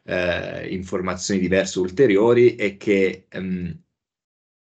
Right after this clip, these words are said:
negli ambienti di corridoio istituzionali in realtà si vuole prendere spunto proprio da quelle, ehm, diciamo,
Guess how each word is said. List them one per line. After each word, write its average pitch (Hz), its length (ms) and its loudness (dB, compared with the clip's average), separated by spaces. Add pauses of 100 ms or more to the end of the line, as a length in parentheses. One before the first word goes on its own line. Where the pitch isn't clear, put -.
(260)
negli 107 300 2
ambienti 120 840 0
di 101 160 -4
corridoio 110 840 4
istituzionali 117 1120 -2
in 110 80 2
realtà 110 480 0
si - 160 -8
vuole 98 260 -2
prendere 101 460 0
spunto 101 680 -6
proprio 113 400 -2
da 90 220 -4
quelle, 95 760 0 (540)
ehm, 92 880 0 (640)
diciamo, 120 720 0